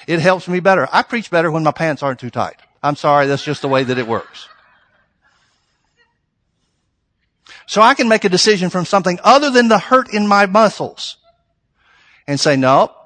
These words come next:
well, I'm gonna feed you right. I'm gonna give you plenty of water.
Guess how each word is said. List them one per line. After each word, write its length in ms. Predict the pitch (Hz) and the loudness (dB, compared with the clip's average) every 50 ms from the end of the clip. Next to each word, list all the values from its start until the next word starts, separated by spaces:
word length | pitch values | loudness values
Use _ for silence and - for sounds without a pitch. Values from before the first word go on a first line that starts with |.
| _ _ _ _ _ _ _ _ | _ _ _ _ _ _ _ _
well, 120 | 127 143 | -2 -2
I'm 120 | 135 131 127 | 0 0 0
gonna 160 | 127 120 113 | -2 -2 -2
feed 240 | - 190 220 208 180 | -2 -2 -2 -2 -2
you 80 | 214 | 0
right. 440 | 208 208 202 208 226 254 - - - _ _ _ _ _ _ _ _ _ _ _ _ _ _ _ _ _ - | 2 4 4 4 2 0 -2 -10 -20 _ _ _ _ _ _ _ _ _ _ _ _ _ _ _ _ _ -2
I'm 120 | 143 147 | 0 0
gonna 120 | 147 147 139 | 0 0 0
give 160 | 143 151 143 | -2 -2 -4
you 80 | 139 | -4
plenty 280 | - - 202 214 208 208 | -2 0 0 2 2 2
of 80 | 202 190 | 2 4
water. 420 | 202 202 202 214 214 233 262 | 4 4 4 4 4 2 0